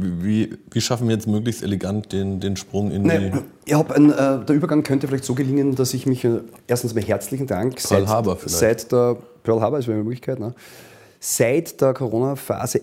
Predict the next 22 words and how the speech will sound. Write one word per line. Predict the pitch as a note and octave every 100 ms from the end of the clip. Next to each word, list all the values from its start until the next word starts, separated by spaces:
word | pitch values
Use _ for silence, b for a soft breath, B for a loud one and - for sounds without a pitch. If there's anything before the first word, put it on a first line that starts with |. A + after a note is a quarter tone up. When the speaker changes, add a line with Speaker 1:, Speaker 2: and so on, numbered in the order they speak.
| -
Speaker 2:
erstmals | A2+ D#3 - G2 F#2 B2 -
hatten | - A#2
wir |
bei | A#2
der | G#2+
letzten | G2 - -
Sendung | - G#2 A2
beim | A2 A2 - - - -
über | D3+ C3
eine | A2
Stunde | G#2+ - C#3+ C#3 G2+
dauernden | F#2+ G2 A2+ - G#2+ G#2+ G#2
Jubiläum | G#2 A2 G#2+ F#2+ G#2 B2+ C#3+ B B B B B B
wieder, | A2+ A#2
glaub | A2+ G#2+
ich, | A#2+ - - _ - - -
tausendfünfhundert | - A#2+ B2 B2+ B2 A2 G#2+
Zuseher, | G#2+ A#2+ C3+ E3+ -
was | A2+ A2+
uns | G#2
sehr | G2
freut. | G2 F#2 G#2 E3